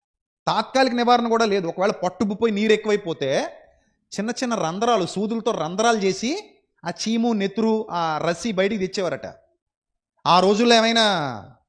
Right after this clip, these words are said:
అనస్థీషియా ఉందటి? లేదు. కనీసం తిమ్మిరి ఇవ్వడానికి ఏమైనా ఉందా? లేదు కదా. చచ్చినట్టు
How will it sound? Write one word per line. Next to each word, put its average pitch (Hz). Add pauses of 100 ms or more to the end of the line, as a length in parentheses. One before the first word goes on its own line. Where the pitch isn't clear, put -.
(440)
అనస్థీషియా 220
ఉందటి? 170 (500)
లేదు. 151 (240)
కనీసం 190
తిమ్మిరి 208
ఇవ్వడానికి 208
ఏమైనా 196
ఉందా? 135 (400)
లేదు 160
కదా. 135 (100)
చచ్చినట్టు 214